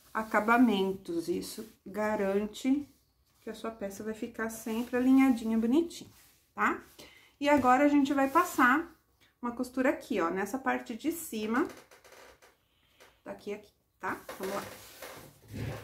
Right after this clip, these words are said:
Ponto número cinco,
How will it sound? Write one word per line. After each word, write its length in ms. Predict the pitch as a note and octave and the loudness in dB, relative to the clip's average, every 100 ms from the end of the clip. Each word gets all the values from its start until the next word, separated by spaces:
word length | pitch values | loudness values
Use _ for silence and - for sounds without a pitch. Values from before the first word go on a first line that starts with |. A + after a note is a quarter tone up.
| - - - - - _ _ _ _ _ _ _ _ _ _ | -10 -8 -8 -10 -20 _ _ _ _ _ _ _ _ _ _
Ponto 440 | C4+ B3+ G3+ - G#3 | 2 4 2 -4 -8
número 400 | G#3 G#3 G#3 D4 | -4 -4 0 -2
cinco, 920 | C#4+ - D4+ C#4 D4 D4 F4 A4+ - | -2 4 6 6 4 6 6 6 0